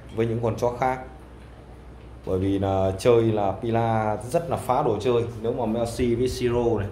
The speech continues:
thì chơi thì thoải mái.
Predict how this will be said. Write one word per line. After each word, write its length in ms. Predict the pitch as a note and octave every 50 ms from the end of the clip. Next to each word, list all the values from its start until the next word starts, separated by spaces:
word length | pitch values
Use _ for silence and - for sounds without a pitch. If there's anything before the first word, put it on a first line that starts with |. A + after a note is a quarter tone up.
| - - - - - - - - - - - - - - - - - - - - - - -
thì 320 | G#2 G2+ G2+ G2 G2 G2
chơi 220 | G2 B2+ A#2+ A#2+ G#2+
thì 120 | G#2+ G#2 -
thoải 180 | - F2 D#2+ E2+
mái. 280 | F#2+ G#2 A#2+ D3+ F3